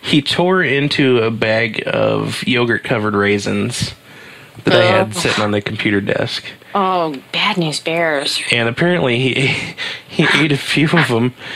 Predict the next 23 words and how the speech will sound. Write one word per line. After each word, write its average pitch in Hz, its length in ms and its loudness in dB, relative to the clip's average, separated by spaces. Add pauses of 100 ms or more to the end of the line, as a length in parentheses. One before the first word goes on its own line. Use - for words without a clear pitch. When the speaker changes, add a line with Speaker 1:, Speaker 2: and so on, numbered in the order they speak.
(200)
Speaker 2:
That's 330 260 -2
bad 277 300 0
already. 233 680 0
Speaker 1:
And 127 320 2
it, 123 180 2
it 131 180 -2
didn't 127 320 0
sit - 340 -2
well 127 340 2
with 117 160 -2
his 113 160 0
little 117 200 2
cat 113 380 -2
tummy. 139 400 -2 (460)
Speaker 2:
Uh-huh. 175 480 -2 (200)
Speaker 1:
Because 131 440 2
I 123 100 2
woke 139 320 2
up 147 280 0 (100)
and 120 220 0
there 123 140 0
was, 117 520 0 (560)
um, 104 560 -2